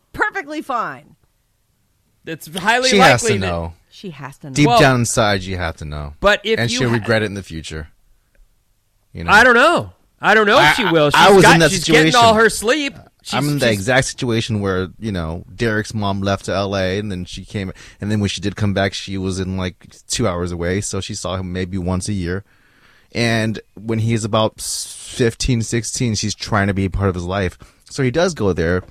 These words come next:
Speaker 3: every Thanksgiving, and I know she regrets not being around for his upbringing, you know.
Speaker 2: So what
Speaker 3: Bob,
Speaker 2: do
Speaker 3: you
Speaker 2: you
Speaker 3: sound like a
Speaker 2: say?
Speaker 3: very,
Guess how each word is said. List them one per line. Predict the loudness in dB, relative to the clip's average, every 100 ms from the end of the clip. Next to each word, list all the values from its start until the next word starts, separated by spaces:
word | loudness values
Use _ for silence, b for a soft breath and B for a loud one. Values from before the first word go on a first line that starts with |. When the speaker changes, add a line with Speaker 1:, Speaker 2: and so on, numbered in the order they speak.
| b
Speaker 3:
every | -6 -4
Thanksgiving, | -4 -6 -4 -4 -2
and | -2
I | 0
know | 2 4 8 8 8 4 b b
she | b -10
regrets | -8 -6 -6 -6 -8
not | -10 -8
being | -10 -10
around | -8 -8 -10 -12
for | -10 -8
his | -8 -10 -16 _
upbringing, | -8 -6 -6 -6 -8 -10 _ _ _ _ -20 _ _ _
you | -10
know. | -8 -8 -12 -16 -12
Speaker 2:
So | 0
what | 4
Speaker 3:
Bob, | 4
Speaker 2:
do | 4
Speaker 3:
you |
Speaker 2:
you | 0
Speaker 3:
sound | 0 2
like | 2
a |
Speaker 2:
say? | 2
Speaker 3:
very, | 0 -4